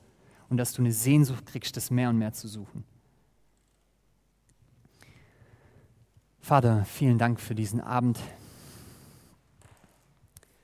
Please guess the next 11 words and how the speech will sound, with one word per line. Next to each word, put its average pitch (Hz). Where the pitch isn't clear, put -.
Und 120
Jesus, 120
ich 113
danke 120
dir 107
dafür, 110
dass 110
du 117
der 110
Friedefürst -
bist. -